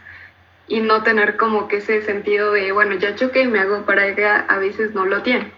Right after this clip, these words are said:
A veces chocan y siguen como que en la misma de que no se pueden zafar de ahí y tienen que irse para otro lado. Entonces, esto es como muy difícil porque aparte de todo, no se ha logrado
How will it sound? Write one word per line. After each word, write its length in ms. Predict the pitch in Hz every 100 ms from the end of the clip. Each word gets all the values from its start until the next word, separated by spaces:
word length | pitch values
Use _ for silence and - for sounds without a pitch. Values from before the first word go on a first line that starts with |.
| -
A 80 | 196
veces 280 | 185 202 208
chocan 360 | 233 220 214
y 80 | 208
siguen 340 | - 196 202 196
como 300 | 185 185 180
que 60 |
en 100 | 185
la 80 | 185
misma 320 | 190 202 208
de 160 | 202 185
que 200 | - 180
no 100 | 196
se 140 | 202 202
pueden 260 | - 196
zafar 340 | 190 - 101 -
de 80 | 196
ahí 280 | 202 208 - - - - _ _
y 100 | 214
tienen 360 | 208 196 202 202
que 140 | 202
irse 260 | 196 202 220
para 240 | 208 190
otro 180 | 185 196
lado. 280 | 208 202 - - _ _ _ _ _ _ _ _ - _ _ - -
Entonces, 440 | 240 233 247 254 -
esto 540 | 247 247 - 269 277
es 180 | 277 254
como 480 | - 262 262 208 -
muy 340 | - 202 202 220
difícil 560 | 262 262 226 220 233
porque 300 | 233 202 -
aparte 320 | 190 202 214 233
de 160 | 226
todo, 500 | 175 190 185 202 208 - - _ -
no 260 | 202 202
se 200 | 202 -
ha 80 | 202
logrado 680 | 208 196 185 185 190 190 202